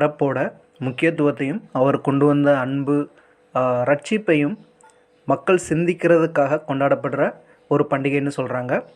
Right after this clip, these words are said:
ஆண்டோட இறுதியில, அதாவது டிசம்பர் மாசம் வந்து நியூ இயர்க்கு முன்னாடி வந்து இந்த பண்டிகை வந்து கொண்டாடப்படுது. கிறிஸ்துமஸ் பண்டிகை பத்தின பத்து சுவாரஸ்யமான, ஆ, ஃபன்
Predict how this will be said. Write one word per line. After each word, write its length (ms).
ஆண்டோட 460
இறுதியில, 500
அதாவது 360
டிசம்பர் 440
மாசம் 380
வந்து 360
நியூ 300
இயர்க்கு 180
முன்னாடி 420
வந்து 380
இந்த 200
பண்டிகை 340
வந்து 220
கொண்டாடப்படுது. 680
கிறிஸ்துமஸ் 520
பண்டிகை 280
பத்தின 420
பத்து 460
சுவாரஸ்யமான, 840
ஆ, 360
ஃபன் 500